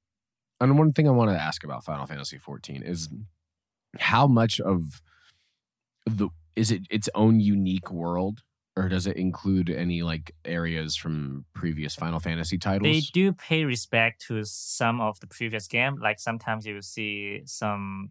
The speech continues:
Speaker 2: bosses of the previous Final Fantasy game appears, but usually they,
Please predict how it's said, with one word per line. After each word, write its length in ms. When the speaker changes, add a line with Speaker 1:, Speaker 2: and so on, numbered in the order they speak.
Speaker 2:
bosses 500
of 260
the 80
previous 460
Final 300
Fantasy 380
game 520
appears, 460
but 280
usually 420
they, 400